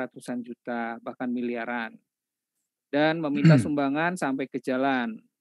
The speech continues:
Speaker 1: Banyak pengurus masjid berorientasi pada fisik bangunan, padahal memakmurkan masjid tidak melulu pada fisik masjid, tapi banyak ke aktivitas masjid.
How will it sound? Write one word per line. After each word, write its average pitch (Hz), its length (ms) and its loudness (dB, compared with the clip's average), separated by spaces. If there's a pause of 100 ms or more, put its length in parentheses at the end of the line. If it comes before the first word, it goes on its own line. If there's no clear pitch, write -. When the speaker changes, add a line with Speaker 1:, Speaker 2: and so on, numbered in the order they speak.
Speaker 1:
Banyak 151 320 -4
pengurus 151 400 -6
masjid 156 560 0
berorientasi 135 800 -4
pada 139 240 -2
fisik 143 240 -6
bangunan, 143 640 -2 (480)
padahal 139 320 0
memakmurkan 139 800 -4
masjid 131 400 -4
tidak 127 320 -6
melulu 131 480 -2
pada 131 320 -4
fisik - 320 -10 (480)
masjid, 151 400 0 (160)
tapi 165 480 -2 (480)
banyak 131 320 -2
ke - 160 -8
aktivitas 123 640 -8
masjid. 123 400 -10